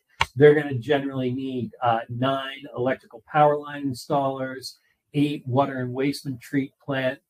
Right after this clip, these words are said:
uh, and system operators. And we base that on what similar locations have done throughout the nation, right? And so what we can do is we can analyze,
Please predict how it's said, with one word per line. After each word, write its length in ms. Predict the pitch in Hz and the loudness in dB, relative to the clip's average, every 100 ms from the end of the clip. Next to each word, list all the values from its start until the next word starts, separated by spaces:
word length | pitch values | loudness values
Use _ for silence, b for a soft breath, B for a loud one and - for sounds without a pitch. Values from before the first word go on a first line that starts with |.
| _ _ - | _ _ -2
uh, 280 | 131 123 127 | 2 2 0
and 160 | 120 117 | -6 -6
system 300 | 143 - 143 | -6 -4 -2
operators. 540 | 131 - 131 127 131 - b b - | -2 0 -2 -2 -4 -10 b b 2
And 80 | 190 | 6
we 100 | 214 | 6
base 340 | 269 262 208 | 8 6 8
that 220 | 220 180 | 10 12
on 200 | 165 156 | 10 8
what 240 | 151 160 - | 8 4 4
similar 420 | - 190 175 165 | 4 8 8 8
locations 720 | 143 135 - 156 139 143 127 | 6 2 0 -2 0 -2 -6
have 200 | 127 117 | -8 -8
done 460 | 165 160 135 131 117 - _ _ - - - | -6 -2 -2 -2 -10 -20 _ _ -18 -14 2
throughout 400 | 165 147 139 - | 6 8 8 4
the 80 | 139 | 2
nation, 480 | 156 180 127 117 113 127 | 4 2 0 -8 -12 -2
right? 320 | 131 151 - _ _ _ _ - | 0 0 -2 _ _ _ _ 0
And 260 | 190 180 | 2 0
so 420 | - 208 196 190 202 | 2 4 6 2 -2
what 400 | 175 185 247 - | 2 6 4 4
we 160 | 240 | 0
can 280 | 214 190 170 | 2 0 -2
do 520 | 151 226 214 185 165 160 | -4 0 4 6 4 0
is 280 | 156 135 147 | -6 -4 -2
we 220 | 226 233 | -2 0
can 180 | 220 - | -2 -2
analyze, 960 | 170 180 190 175 147 127 120 117 123 | -6 -4 -2 -2 0 0 0 -4 -10